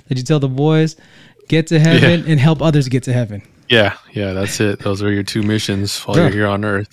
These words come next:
Speaker 1: there it is, right? So if you get to heaven, that means you know that you are not going to perish. You are imperishable. And you, that's how, that's proof that God did not make death. So, so yeah, those are just two things that really struck out to me,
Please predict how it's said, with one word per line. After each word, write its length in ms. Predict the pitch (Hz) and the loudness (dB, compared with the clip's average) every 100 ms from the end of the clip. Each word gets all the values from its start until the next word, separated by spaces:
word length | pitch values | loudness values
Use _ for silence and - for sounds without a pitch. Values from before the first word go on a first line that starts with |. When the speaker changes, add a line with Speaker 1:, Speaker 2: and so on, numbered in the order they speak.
| 120 | -4
Speaker 1:
there 200 | 151 196 | -2 0
it 60 | 247 | 2
is, 180 | 151 | 2
right? 220 | 131 156 165 | 2 0 0
So 140 | 147 | 0
if 100 | 131 | 2
you 120 | 165 | 2
get 160 | 143 175 | 2 0
to 100 | 147 | 0
heaven, 240 | 185 160 | 0 0
that 120 | 147 151 | 0 0
means 280 | 156 151 135 | 0 2 0
you 80 | |
know 280 | 147 139 165 | 0 0 0
that 300 | 139 123 139 _ - - - _ - | 0 -2 -6 _ -20 -20 -20 _ -8
you 400 | 123 135 135 131 | -4 -2 -2 -4
are 140 | 131 | -6
not 460 | 123 117 113 113 139 | -4 -4 -6 -8 -10
going 300 | 127 113 117 | -8 -6 -6
to 160 | - 113 | -8 -8
perish. 760 | - 120 107 98 - - - _ _ _ _ _ _ | -6 -6 -6 -10 -12 -12 -18 _ _ _ _ _ _
You 200 | - 123 | -8 -6
are 100 | 120 | -4
imperishable. 920 | 117 123 123 117 - 104 104 101 104 _ - | -6 -4 -4 -6 -8 -10 -10 -12 -14 _ -14
And 120 | 120 | -8
you, 120 | 113 113 | -4 -4
that's 240 | 113 117 | -4 -4
how, 200 | 131 117 | -4 -4
that's 220 | 113 - | -4 -8
proof 300 | - - 123 | -8 -4 -4
that 160 | 110 104 | -4 -8
God 220 | 110 107 | -8 -6
did 100 | 107 | -8
not 180 | 104 101 | -8 -10
make 180 | 101 101 | -12 -10
death. 220 | 104 98 | -10 -10
So, 240 | - 113 - - - - - | -6 -6 -8 -16 -20 -20 -2
so 120 | 180 | 2
yeah, 140 | 165 | 2
those 180 | 139 165 | 2 0
are 40 | 151 | 0
just 200 | 147 - | -2 -2
two 120 | 156 | 0
things 220 | 147 139 | 2 0
that 140 | 127 117 | 0 -2
really 400 | 123 131 127 113 | -2 0 0 -4
struck 280 | - 127 120 | -6 -6 -4
out 160 | 110 | -8
to 120 | - 117 | -6 -4
me, 280 | 110 101 | -4 -6